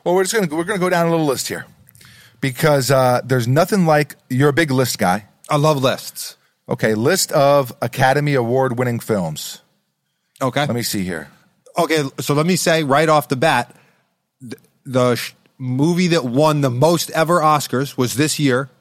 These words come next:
Speaker 2: Everything Everywhere All at Once.
Speaker 1: Right.
Speaker 2: And I have not watched it.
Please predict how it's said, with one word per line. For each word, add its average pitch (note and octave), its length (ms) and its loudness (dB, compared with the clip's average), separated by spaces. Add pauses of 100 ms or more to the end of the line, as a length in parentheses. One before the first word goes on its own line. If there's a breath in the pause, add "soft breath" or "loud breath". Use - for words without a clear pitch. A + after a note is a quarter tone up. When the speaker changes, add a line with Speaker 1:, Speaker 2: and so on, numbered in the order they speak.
(140)
Speaker 2:
Everything D3 460 0
Everywhere C#3 420 2
All C3+ 240 2
at C3+ 60 -4
Once. B2 480 -2
Speaker 1:
Right. G2+ 200 -2 (180 soft breath)
Speaker 2:
And B2+ 120 0
I D#3 140 2
have D3 240 0
not C#3+ 240 0
watched B2+ 340 -2
it. E2 120 -10